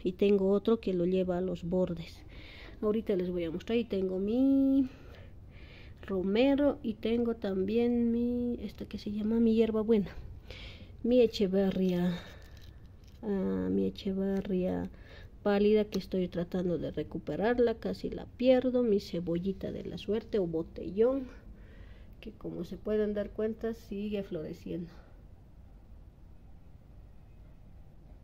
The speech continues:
Ya va terminando, pero, ¿vieron? Y ahí tengo estas reproducciones que hice el otro día.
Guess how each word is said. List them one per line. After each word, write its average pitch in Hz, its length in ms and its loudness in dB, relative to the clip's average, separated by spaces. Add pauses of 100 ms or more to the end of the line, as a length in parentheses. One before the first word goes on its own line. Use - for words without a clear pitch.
(640)
Ya 208 200 -2
va 185 100 -4
terminando, 180 720 -2
pero, - 180 -14 (960)
¿vieron? 208 360 2 (1080)
Y 277 180 4
ahí 220 240 8
tengo 196 380 6
estas 185 340 2
reproducciones 185 720 2
que 185 120 0
hice 180 260 2
el 165 100 2
otro 151 320 -6
día. 262 440 0